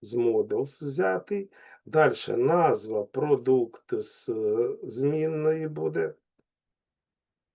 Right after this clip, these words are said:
Продукт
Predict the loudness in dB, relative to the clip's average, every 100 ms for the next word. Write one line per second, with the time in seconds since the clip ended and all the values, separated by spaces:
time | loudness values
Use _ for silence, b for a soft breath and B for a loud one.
0 | _ _ _ _ _ _ _ _ _ _
1 | _ -12 0 4 6 6 4 2 2 2
2 | 2 0 -4 -2 2 2 4 4 2 0
3 | -4 -2 -2 -4